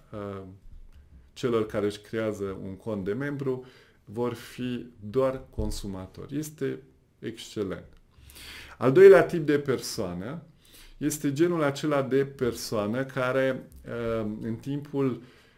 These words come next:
în timpul seminarului deja, uh, se gândesc că nu doar că, uh, o să utilizeze ele produsele, ci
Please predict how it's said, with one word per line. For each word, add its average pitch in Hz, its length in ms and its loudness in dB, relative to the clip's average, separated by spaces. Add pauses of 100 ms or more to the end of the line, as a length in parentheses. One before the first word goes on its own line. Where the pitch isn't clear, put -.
în 110 160 -10
timpul 123 760 -6
seminarului 135 920 0
deja, 127 840 -2
uh, 117 180 -10
se 107 260 -6
gândesc 113 600 2 (1300)
că - 160 -4
nu 143 180 2
doar 151 340 2
că, - 200 -12
uh, 113 960 -2 (140)
o 120 120 -6
să - 180 -2
utilizeze 104 840 -2
ele 107 500 0 (1300)
produsele, 127 760 0
ci - 320 -6